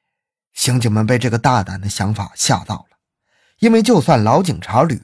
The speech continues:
鹏翔从警十多年，都没有遇到过如此丧心病狂而且心思缜密的犯罪分子。既能干脆地处理好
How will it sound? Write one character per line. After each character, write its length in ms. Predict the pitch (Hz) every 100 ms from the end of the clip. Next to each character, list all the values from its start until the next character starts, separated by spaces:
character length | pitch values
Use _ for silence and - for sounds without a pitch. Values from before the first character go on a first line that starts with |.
| _
鹏 200 | 135 175
翔 280 | 180 107 -
从 320 | - 139 185 240
警 120 | - -
十 260 | - 147
多 160 | 175 220
年， 280 | 123 113 185 _ _ _ _
都 160 | - 123
没 320 | 131 110 113
有 180 | 226 165 131
遇 80 |
到 140 | 135 101
过 160 | 101
如 260 | 98 120 226
此 140 | - -
丧 320 | - 165 113
心 180 | 139 143
病 140 | 147
狂 260 | 107 113 - _
而 100 | -
且 160 | 107 92
心 300 | - 151 139
思 160 | - 135
缜 200 | - -
密 160 | 117 127
的 80 | 98
犯 180 | 104
罪 100 | 90
分 200 | 90 95
子。 160 | 76 - _ _ _ _ _ _ _ _ _ _ _
既 160 | - 202
能 180 | 135 147
干 220 | 180 165
脆 140 | 175
地 100 | 120
处 160 | 95 -
理 100 | 156
好 160 | 131